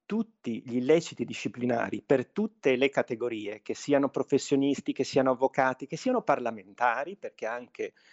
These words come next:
a loro modo, anche i parlamentari hanno i loro illeciti disciplinari, tanto che possono essere sospesi dalle sedute se, eh, danno di matto durante le sedute medesime o fanno scorrettezze.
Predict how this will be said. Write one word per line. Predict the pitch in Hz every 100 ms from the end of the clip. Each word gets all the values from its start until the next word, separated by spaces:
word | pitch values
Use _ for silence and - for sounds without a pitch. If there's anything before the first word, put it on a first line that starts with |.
| - _
a | 117
loro | 120 123
modo, | 131 135 117
anche | - 139 151 131 120
i |
parlamentari | 113 110 107 107 104 120 113 107
hanno | 107 104
i | 101
loro | 110 104
illeciti | 101 110 - -
disciplinari, | 101 - - 104 101 87 - 127
tanto | - 113 113
che | 120
possono | - 117 117 107
essere | 110 104
sospesi | 98 107 - 110 110
dalle | 110 110
sedute | - 104 107 110 101
se, | - 104 104 - - - -
eh, | - 98
danno | 101 110 104
di | 101
matto | 104 107 - 98
durante | 101 104 98
le | 98
sedute | - 107 104 92
medesime | 98 98 101 - 101
o | 95
fanno | - 110 104
scorrettezze. | - 101 104 - - - 95